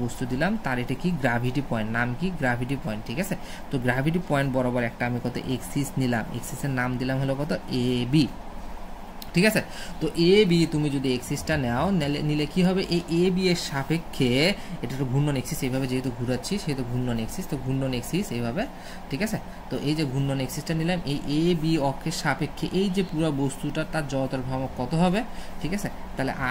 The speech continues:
I, আই এ বি is equals to আমরা লিখতে পারি কত? পুরো বস্তুটা যদি ভর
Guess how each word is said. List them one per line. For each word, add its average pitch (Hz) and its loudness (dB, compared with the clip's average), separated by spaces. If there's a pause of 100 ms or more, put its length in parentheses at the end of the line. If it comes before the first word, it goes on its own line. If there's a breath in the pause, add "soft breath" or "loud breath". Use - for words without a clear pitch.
(100)
I, 151 2 (1160)
আই 151 4 (300)
এ - 2 (140)
বি 139 0 (180)
is 127 -2
equals 135 0
to 131 2 (220)
আমরা 131 0
লিখতে 120 -6
পারি 135 0 (100)
কত? 120 -2 (380 loud breath)
পুরো 147 4 (120)
বস্তুটা 175 0 (120)
যদি 127 2 (140)
ভর 123 2